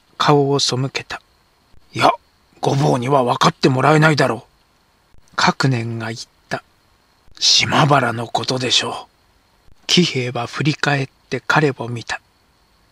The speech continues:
島原のことは、梶平さんから聞きました。と、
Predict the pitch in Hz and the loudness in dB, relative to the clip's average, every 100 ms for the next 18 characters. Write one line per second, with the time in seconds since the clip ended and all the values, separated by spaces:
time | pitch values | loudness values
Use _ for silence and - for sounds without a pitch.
0 | _ - _ - - - - 131 127 117 | _ -20 _ -2 0 2 0 0 0 -4
1 | 110 113 120 123 120 120 - _ _ _ | -8 -8 -8 -6 -2 -2 -2 _ _ _
2 | - 127 156 143 127 - 117 113 123 117 | -4 0 2 2 0 -2 -4 -4 -4 -4
3 | - - 113 117 - - - _ _ _ | -4 -4 -6 -2 -2 -2 -12 _ _ _
4 | _ _ _ _ _ _ - - | _ _ _ _ _ _ -8 -8